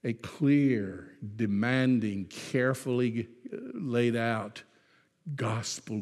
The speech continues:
good news of how much God loved me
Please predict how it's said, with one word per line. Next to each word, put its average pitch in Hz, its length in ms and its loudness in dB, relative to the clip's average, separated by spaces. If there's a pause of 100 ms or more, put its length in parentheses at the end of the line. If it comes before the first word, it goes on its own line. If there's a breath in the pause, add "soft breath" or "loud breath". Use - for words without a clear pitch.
(100)
good 127 320 2
news 110 760 0 (540 loud breath)
of 113 140 -4
how 117 200 0
much 113 460 2
God 113 400 -4
loved 113 420 -2
me 101 380 -4